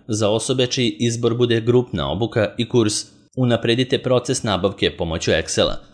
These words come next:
Odlučuje isključivo zvanični predstavnik institucije organizatora. Kandidati koji se opredele za individualni ili poluindividualni pristup imaće takođe isti broj časova, ali o vremenu i ritmu sprovođenja časova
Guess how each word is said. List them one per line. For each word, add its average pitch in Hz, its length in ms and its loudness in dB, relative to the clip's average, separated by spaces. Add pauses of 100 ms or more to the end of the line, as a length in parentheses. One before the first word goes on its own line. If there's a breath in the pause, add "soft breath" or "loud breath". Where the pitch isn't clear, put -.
(120)
Odlučuje 120 600 2
isključivo 127 540 0
zvanični 110 600 -2
predstavnik 113 580 0
institucije 120 600 0
organizatora. 95 760 0 (200)
Kandidati 107 580 0
koji 110 140 2
se 107 120 -2
opredele 107 420 2
za 104 200 -2 (120)
individualni 101 800 0 (360 loud breath)
ili 107 260 2
poluindividualni 98 840 0
pristup 104 500 0 (200)
imaće 127 340 0
takođe 131 460 0
isti 87 220 0
broj 82 200 0
časova, 87 520 -2 (200)
ali 98 440 2
o 131 100 0
vremenu 117 440 0
i 80 100 2
ritmu 92 340 -2
sprovođenja 107 580 0
časova 104 640 0